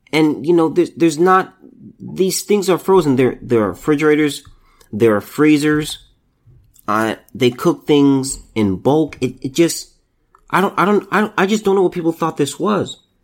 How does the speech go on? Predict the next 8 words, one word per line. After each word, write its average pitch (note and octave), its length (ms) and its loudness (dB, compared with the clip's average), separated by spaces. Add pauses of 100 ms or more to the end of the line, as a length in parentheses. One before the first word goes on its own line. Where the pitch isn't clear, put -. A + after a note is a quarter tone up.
(600)
Backlash G3 420 0
over E3+ 200 2
the D3 80 -4
video C#3+ 240 2
didn't D3+ 240 -2
fall D3+ 300 -2
on A#2+ 260 -2
Panera, C3+ 460 -2